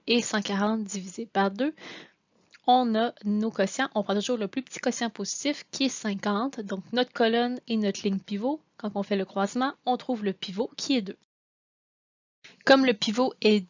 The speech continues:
deux, donc la ligne deux va rester la même. Il faut faire les opérations sur les lignes un, les lignes trois et les lignes quatre pour faire apparaître nos zéros au-dessus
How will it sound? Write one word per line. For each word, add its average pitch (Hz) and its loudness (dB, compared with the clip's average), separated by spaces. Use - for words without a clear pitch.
deux, 247 2
donc 202 0
la 202 4
ligne 226 2
deux 220 -2
va 208 2
rester 202 0
la 190 0
même. 240 -2
Il 208 0
faut 233 0
faire 226 2
les 208 2
opérations 196 0
sur 226 -2
les 208 2
lignes 226 0
un, 220 2
les 196 0
lignes 185 -2
trois - 2
et 208 -2
les 190 0
lignes 190 0
quatre 262 2
pour 254 4
faire 226 2
apparaître 208 2
nos 220 2
zéros 202 -2
au-dessus 226 -4